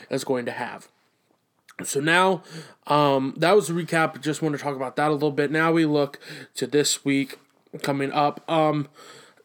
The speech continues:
this, I'll touch on the Ohio State Rutgers game.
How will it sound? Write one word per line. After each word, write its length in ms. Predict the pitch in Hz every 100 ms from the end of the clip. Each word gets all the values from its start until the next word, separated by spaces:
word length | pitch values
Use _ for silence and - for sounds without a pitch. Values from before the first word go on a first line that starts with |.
| _ - _ 180 156 - -
this, 440 | 220 - - - -
I'll 140 | 196
touch 280 | - 226 220
on 220 | 202 190
the 80 | 180
Ohio 340 | 160 175 170
State 220 | 151 165 151
Rutgers 360 | 160 - 165
game. 260 | - 160